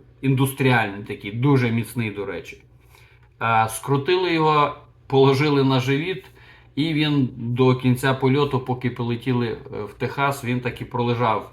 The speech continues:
смирненько, там зв'язаний по руках і ногах на підлозі. Приїхала поліція. До речі, вони його навіть не розв'язували, а вкинули, там є от, е, е,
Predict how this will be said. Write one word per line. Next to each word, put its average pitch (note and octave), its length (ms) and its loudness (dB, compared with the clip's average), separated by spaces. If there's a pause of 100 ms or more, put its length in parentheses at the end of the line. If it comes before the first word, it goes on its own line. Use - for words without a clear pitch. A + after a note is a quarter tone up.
смирненько, A2 680 -4
там A2 260 -6
зв'язаний A2 540 -2
по - 160 -8
руках A2+ 400 -4
і - 20 -4
ногах B2 440 -2 (360)
на A#2 140 -2
підлозі. A2 580 -4
Приїхала A#2+ 520 -2
поліція. D#3+ 680 -2 (400)
До B2 180 0
речі, C3 280 2
вони B2+ 200 4
його B2+ 160 6
навіть A#2+ 300 2
не B2 100 2
розв'язували, B2+ 760 2 (220)
а A#2 100 -8
вкинули, C3 520 2
там B2+ 240 0
є A#2+ 120 2
от, A#2 200 -6 (100)
е, A2+ 40 -8
е, A2 220 -6